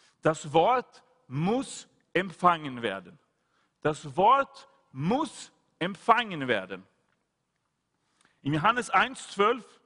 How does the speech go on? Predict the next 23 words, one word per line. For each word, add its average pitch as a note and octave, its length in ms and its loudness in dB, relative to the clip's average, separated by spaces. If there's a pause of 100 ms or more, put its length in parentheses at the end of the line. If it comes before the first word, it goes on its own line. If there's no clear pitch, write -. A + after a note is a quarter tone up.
(540)
schreibt - 640 -2
Johannes, F3 460 0
dass E3 240 -2
allen A3 320 4
aber, E3 240 0
die E3+ 200 -6
ihn D#3+ 100 -8
aufnahmen, D3+ 880 -2 (560)
denen A3 320 -4
gab F3+ 320 0
er G#3 140 -2
das D3 300 -6
Anrecht, G3+ 520 -2 (120)
Kinder F#3 280 -4
Gottes F3 440 -6
zu C#3 160 -6
werden, B2+ 400 -2
denen, G3 460 -4
die D#3 160 -4
an D#3+ 140 -6
seinen D3+ 460 -4 (280)
Namen C3 600 -6 (1120)
glauben. A2+ 640 -4